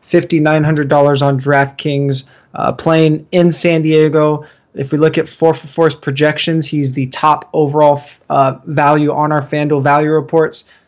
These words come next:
Uh, over the last six weeks, Crabtree is actually top twelve in the league in target share with over twenty-five percent of the Raiders' targets. And in that same time span,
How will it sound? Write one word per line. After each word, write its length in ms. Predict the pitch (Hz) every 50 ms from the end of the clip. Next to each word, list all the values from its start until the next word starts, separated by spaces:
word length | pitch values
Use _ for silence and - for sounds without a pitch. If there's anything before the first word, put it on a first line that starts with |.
| _ _
Uh, 260 | - 135 135 135 131 -
over 160 | 170 185 202
the 80 | 214 196
last 300 | 190 190 185 180 - -
six 200 | 196 190 - -
weeks, 260 | 185 196 196 196 -
Crabtree 580 | - - 170 170 170 151 - 175 180 175 170 160
is 160 | 165 156 147
actually 380 | 160 175 180 - - 170 143 139
top 280 | - - 151 147 -
twelve 280 | - - 160 151 151 147
in 60 | 147
the 80 | 143 139
league 280 | 139 147 143 139 139
in 200 | 135 127 123 127 - - _ _ -
target 440 | - - - 165 190 196 175 160 -
share 280 | - - 156 147 147 147
with 220 | 151 147 139 - -
over 240 | - 160 160 147 151
twenty-five 640 | 143 - - 156 156 151 139 135 151 143 139 139 -
percent 400 | 143 135 - - 147 139 143 - - - _ _ -
of 200 | 151 147 139 131
the 60 | 143
Raiders' 360 | 143 151 151 143 151 143 139
targets. 560 | 143 - 147 147 147 143 147 143 139 - -
And 360 | - - 151 147 143 143 147 147
in 120 | 147 147
that 200 | 151 143 - -
same 380 | - - - 170 175 175 165 147
time 400 | - - - 151 143 143 143 139
span, 480 | 135 - - 143 139 139 139 139 135